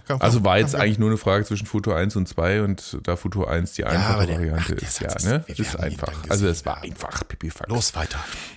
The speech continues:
Speaker 2: Wie lautet die Redewendung? Er ist in einer echten Notlage.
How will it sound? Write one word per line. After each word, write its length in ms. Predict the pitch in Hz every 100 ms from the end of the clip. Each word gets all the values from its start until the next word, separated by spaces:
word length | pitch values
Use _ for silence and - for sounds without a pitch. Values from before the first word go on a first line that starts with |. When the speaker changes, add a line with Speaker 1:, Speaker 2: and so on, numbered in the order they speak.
| -
Speaker 2:
Wie 160 | 131 160
lautet 420 | 113 120 120 -
die 80 | 104
Redewendung? 720 | 101 92 85 85 67 78 - -
Er 220 | 104 107
ist 220 | 165 -
in 120 | 139 123
einer 280 | 110 107
echten 340 | 98 107 - 78
Notlage. 680 | 87 87 139 123 120 120 117